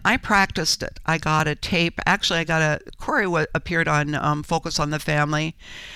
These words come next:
I got a, in those days, those were cassette tapes. I typed it out, memorized it, and then it grew. Well, I,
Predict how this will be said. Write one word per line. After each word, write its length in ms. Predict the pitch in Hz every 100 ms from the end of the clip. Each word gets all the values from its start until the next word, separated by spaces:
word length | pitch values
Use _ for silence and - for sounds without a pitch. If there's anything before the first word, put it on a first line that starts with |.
| - -
I 120 | 170
got 280 | 165 160 156
a, 40 |
in 200 | 151 165
those 200 | 165 165
days, 240 | 160 151
those 180 | 160 139
were 120 | 143
cassette 500 | - 175 - - -
tapes. 540 | - 147 123 - - - - - - - - -
I 100 | 160
typed 380 | - 170 170
it 100 | 180
out, 460 | 170 147 151 - - - - - -
memorized 560 | 170 170 147 143 147 151
it, 160 | 151 - - - - - - - - -
and 280 | 170 170 170
then 400 | 208 294 302 262 - - -
it 220 | 220 220 175
grew. 540 | 202 202 180 139 139
Well, 320 | - 170 160 - - - -
I, 100 | -